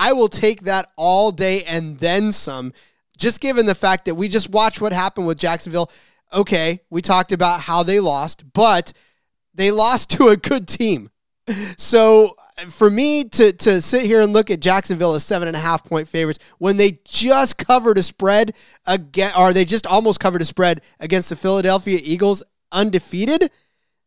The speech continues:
and, and we're talking about Tennessee or, uh, Indianapolis, who can barely get out of their own way. Uh, if you can get this line now, uh, please jump on this Jacksonville plus seven and a half line.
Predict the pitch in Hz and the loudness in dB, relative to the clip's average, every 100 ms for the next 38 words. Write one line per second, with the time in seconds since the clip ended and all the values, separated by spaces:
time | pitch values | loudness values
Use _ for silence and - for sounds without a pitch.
0 | _ 175 208 190 208 214 240 226 214 - | _ -4 -4 -2 0 0 0 2 0 0
1 | 233 226 - - 170 175 170 170 214 214 | 2 2 2 0 2 2 2 0 2 2
2 | 190 180 - 262 - 214 - 202 160 180 | 2 0 0 -2 0 -4 -6 -6 -2 -2
3 | 220 202 208 196 190 175 180 180 147 175 | -2 0 0 0 0 -2 -2 -2 -2 -2
4 | 277 320 _ _ _ _ _ - 170 185 | -2 -4 _ _ _ _ _ -2 2 4
5 | 185 170 - 185 208 269 269 226 233 233 | 2 0 -6 -8 -6 -6 -4 -2 -2 -2
6 | 202 208 196 196 151 139 170 226 247 _ | -4 0 0 0 -2 -4 0 0 0 _
7 | _ _ _ - 147 143 - 220 277 - | _ _ _ -8 -8 -8 -10 -4 -4 0
8 | 202 165 151 147 143 139 156 147 - 135 | -2 0 -4 -4 -6 -8 -6 -6 -8 -10
9 | 135 135 - 139 - 147 135 131 131 135 | -6 -8 -4 -6 -4 -8 -8 -12 -10 -10
10 | - 135 151 | -10 -10 -10